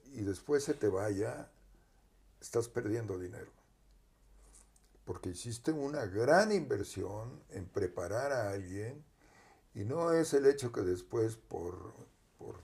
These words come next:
chismes, por caprichos, lo despidas, ¿no? Cuando entendamos que la mejor inversión es en nuestra gente, en ese momento vamos a empezar a tener más éxito.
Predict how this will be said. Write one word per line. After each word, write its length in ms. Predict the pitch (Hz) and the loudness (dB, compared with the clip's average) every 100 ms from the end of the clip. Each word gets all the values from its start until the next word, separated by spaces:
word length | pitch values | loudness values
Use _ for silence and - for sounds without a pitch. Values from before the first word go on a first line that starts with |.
| - | -10
chismes, 500 | - 127 131 120 113 | -4 -4 -4 -8 -10
por 220 | - - | -12 -10
caprichos, 840 | - 92 117 135 135 - - - - - - | -10 -8 -6 -8 -8 -8 -8 -10 -20 -20 -10
lo 140 | 90 | -8
despidas, 840 | 85 - - 101 87 87 - - - - | -8 -10 -6 -4 -2 -6 -10 -16 -20 -20
¿no? 80 | - - - - - - - - - - - | -20 -20 -20 -20 -20 -20 -20 -20 -20 -20 -10
Cuando 280 | - 143 156 | -2 2 4
entendamos 1040 | 143 156 151 226 269 220 165 175 - - - _ | 4 2 4 4 2 0 -4 -6 -10 -14 -18 _
que 120 | - 120 | -4 -2
la 120 | 123 | -2
mejor 320 | 117 165 202 | 0 2 4
inversión 680 | 196 160 120 - 135 135 131 | 2 0 -2 -2 -2 -2 -2
es 260 | 117 113 | -2 -2
en 200 | 110 107 | -4 -4
nuestra 500 | 101 95 - 98 85 | -2 -4 -4 -6 -8
gente, 680 | - 110 101 82 - 117 180 - _ _ _ - - - | -6 -4 -4 -6 -6 -6 -8 -16 _ _ _ -20 -20 -18
en 160 | - 104 | -8 -4
ese 200 | 120 139 | -2 -2
momento 460 | - 110 123 113 110 | -4 -6 -4 -4 -4
vamos 280 | 110 110 | -4 -6
a 60 | - | -8
empezar 360 | 95 - 90 95 | -10 -10 -8 -8
a 80 | |
tener 340 | - - 90 90 | -8 -12 -12 -10
más 320 | 90 87 - | -12 -12 -12
éxito. 460 | - - - - | -12 -16 -20 -20